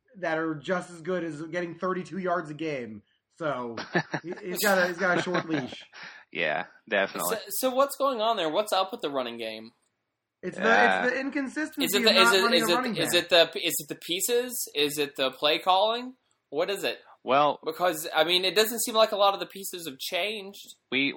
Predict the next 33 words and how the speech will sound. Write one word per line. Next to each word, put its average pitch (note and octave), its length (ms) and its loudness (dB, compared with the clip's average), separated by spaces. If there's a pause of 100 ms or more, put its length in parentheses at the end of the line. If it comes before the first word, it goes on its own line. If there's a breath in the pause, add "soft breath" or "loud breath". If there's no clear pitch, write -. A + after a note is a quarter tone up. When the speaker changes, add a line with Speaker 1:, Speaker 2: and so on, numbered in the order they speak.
Speaker 3:
from D3+ 140 -6
previous D#3 480 -2
years, E3 400 -2 (340 soft breath)
and C#3+ 160 -10
it F3 300 -6
doesn't D#3+ 240 2
seem F3 140 -8
like D#3+ 180 -2
Alf D#3 300 4
had D#3+ 180 4
any C#3+ 340 -2 (360)
problems D#3 400 4
gaining D3+ 260 2
yards D3 340 -2
then. E3+ 420 -2 (100)
Speaker 2:
We C#3 100 0
haven't D3+ 240 2
had A2+ 140 4
any F#2 180 -2
Speaker 3:
What, D3+ 240 2
what's E3 240 2
changed F#3+ 340 -4
suddenly? A2+ 380 -8
Speaker 2:
No D#3 220 2
consistency F#2 1120 -8
on G#2+ 160 0
the F#2+ 80 0
offensive G2 540 0
line G2+ 380 2
is F2+ 200 -8
part G2+ 320 2
of D#2+ 160 0
it. F2 160 -2